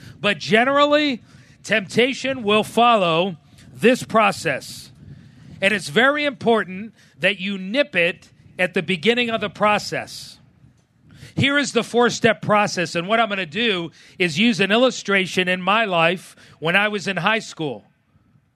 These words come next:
This process is gonna be played out when I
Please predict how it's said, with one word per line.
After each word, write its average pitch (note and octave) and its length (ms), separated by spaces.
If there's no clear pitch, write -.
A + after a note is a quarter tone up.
This A#3 240
process F#3 920
is E3 160
gonna A3 200
be G3+ 140
played A#3 380
out F3+ 520
when F#3 220
I F#3 540